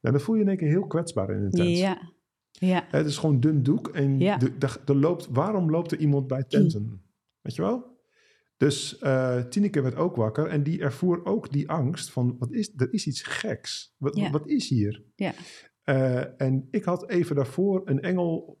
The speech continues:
Speaker 1: eh, zien staan voor de ingang van onze tent.
Speaker 2: Ja.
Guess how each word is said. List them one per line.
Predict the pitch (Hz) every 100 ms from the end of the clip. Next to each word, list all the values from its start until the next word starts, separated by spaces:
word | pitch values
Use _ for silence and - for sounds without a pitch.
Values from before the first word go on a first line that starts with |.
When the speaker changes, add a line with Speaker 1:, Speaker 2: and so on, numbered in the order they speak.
| _
Speaker 1:
eh, | 139 135
zien | - 147
staan | 147 - 151 151 143 - -
voor | - - 185 165
de |
ingang | 160 160 - 135
van | 131
onze | 123 127
tent. | 120 110 - _ _ _ _ _
Speaker 2:
Ja. | 180 170